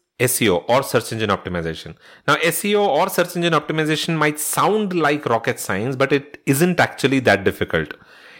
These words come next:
In layman's terms, S E O involves adding signals to your content which makes it appear important enough to be ranked on Google by Google.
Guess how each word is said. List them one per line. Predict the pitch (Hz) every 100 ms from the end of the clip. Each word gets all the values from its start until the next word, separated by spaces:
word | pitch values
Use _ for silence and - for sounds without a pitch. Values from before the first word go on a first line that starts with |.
| -
In | 202
layman's | 208 185 190 202 -
terms, | - 101 90 143 - _ _ _ _ _ _ -
S | 175 -
E | 240
O | 254
involves | 233 180 165 160 190 208 - _ _ -
adding | 135 147 190 202
signals | - - 151 175 214 214 -
to | -
your | 170 165 165
content | - 113 101 101 82 104 156
which | 139 165 - - - _ _ _ -
makes | 123 180 185 -
it | 233 233 -
appear | 131 - 175 175 190 -
important | - 151 160 - 190 185 196 196 185 -
enough | 143 151 196 - - -
to |
be | 151 165
ranked | 131 127 160 180 160 -
on | 113 135 185 202
Google | 170 190 175 208 254 262
by | 98 120
Google. | 117 104 95 82 78